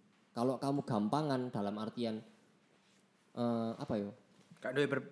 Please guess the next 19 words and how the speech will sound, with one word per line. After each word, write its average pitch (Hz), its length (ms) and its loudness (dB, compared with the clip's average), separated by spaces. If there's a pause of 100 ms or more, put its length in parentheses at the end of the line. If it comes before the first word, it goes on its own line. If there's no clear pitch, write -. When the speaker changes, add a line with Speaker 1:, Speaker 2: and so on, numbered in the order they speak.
Speaker 2:
nggak 131 200 2
duwe 131 140 4
prinsip. 143 280 0 (100)
Speaker 1:
Nggak 123 340 2
punya 139 240 2
prinsip, 151 440 4
nggak 107 200 0
punya 117 160 0
pendirian. 123 480 4 (220)
Nah, 113 120 0
itu 110 140 4
yang 147 120 6
susah. 139 360 2 (560)
Itu 147 160 0
yang 131 140 4
susah. 110 320 -4
Kalau 147 200 2
Speaker 2:
Hmm. 135 60 -6
Speaker 1:
kamu, 170 200 0